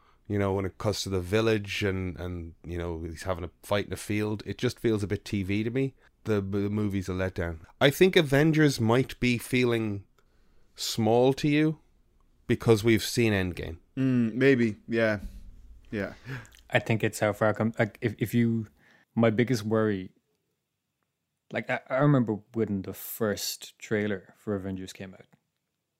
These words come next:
Speaker 3: like, there was still a sense that, like, is this really going to happen?
Speaker 2: Mm.
Speaker 3: And we'd seen one film from each, and I think two from Iron Man before we saw Avengers. I was like, "Is this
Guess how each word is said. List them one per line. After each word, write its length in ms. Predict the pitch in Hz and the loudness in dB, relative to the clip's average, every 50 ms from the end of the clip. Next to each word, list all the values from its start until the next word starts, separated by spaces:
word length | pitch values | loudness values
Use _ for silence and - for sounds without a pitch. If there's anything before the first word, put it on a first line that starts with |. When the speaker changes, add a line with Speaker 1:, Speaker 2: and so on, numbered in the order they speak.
| - | -6
Speaker 3:
like, 100 | 104 98 | -6 -2
there 80 | - 107 | -2 -2
was 80 | 101 | -2
still 220 | - - 151 135 127 | 0 2 2 2 2
a 40 | 117 | 2
sense 360 | - - 120 107 104 - - | 0 0 0 0 0 -2 -4
that, 140 | - 101 95 | -6 -4 -4
like, 220 | 95 98 95 - - | -4 -6 -8 -8 -8
is 160 | 123 101 - | -8 -8 -8
this 240 | - 110 95 - - | -6 -10 -10 -10 -12
really 540 | 95 92 98 98 98 98 95 90 90 90 87 | -16 -14 -10 -10 -8 -8 -8 -10 -12 -16 -16
going 300 | - - 95 90 90 90 90 | -14 -14 -12 -12 -12 -14 -14
to 120 | - 92 | -14 -14
happen? 320 | 85 87 87 90 - - - _ _ - - | -14 -14 -16 -18 -18 -20 -20 _ _ -10 -6
Speaker 2:
Mm. 320 | 113 110 107 101 98 98 - - _ _ _ _ _ - | -6 -4 -4 -4 -6 -8 -10 -20 _ _ _ _ _ -6
Speaker 3:
And 360 | 107 101 95 95 95 98 92 | -6 -4 -4 -4 -6 -6 -6
we'd 200 | 98 104 104 101 | -4 -6 -6 -4
seen 600 | - - - 120 113 107 107 104 104 101 98 95 - _ _ _ _ _ _ _ | -6 -6 -2 0 0 2 2 2 0 0 -2 -4 -6 _ _ _ _ _ _ _
one 280 | - 104 107 120 123 | -4 -2 0 2 2
film 320 | 123 - - 127 120 117 110 | 0 0 0 0 2 2 0
from 260 | - - 107 95 98 | -2 -4 -6 -6 -6
each, 300 | 101 101 98 - - - | -6 -8 -8 -10 -10 -10
and 100 | - 107 | -8 -8
I 60 | 98 87 | -10 -10
think 240 | - - 101 - | -10 -12 -14 -12
two 260 | - - - 113 110 107 | -10 -10 -6 -6 -6 -6
from 240 | - - 107 101 - - | -6 -6 -8 -6 -6 -6
Iron 280 | 101 98 98 98 98 | -6 -6 -4 -6 -6
Man 300 | 92 90 92 98 101 - _ _ _ _ _ _ _ _ _ | -8 -10 -12 -14 -18 -20 _ _ _ _ _ _ _ _ _
before 340 | - 104 - - 113 104 98 | -10 -10 -6 -4 -2 -2 -2
we 140 | 92 98 95 | -2 -4 -6
saw 540 | - - - 104 98 95 92 92 87 85 - _ - | -6 -6 -4 -4 -4 -4 -4 -6 -8 -10 -12 _ -10
Avengers. 580 | 110 95 92 101 95 95 92 95 92 92 - - | -10 -8 -6 -6 -6 -6 -6 -8 -10 -14 -14 -16
I 40 | 107 | -14
was 100 | 98 101 | -14 -14
like, 180 | 101 92 - - | -14 -16 -16 -18
"Is 160 | - - - | -16 -12 -10
this 180 | 185 175 - | -8 -8 -8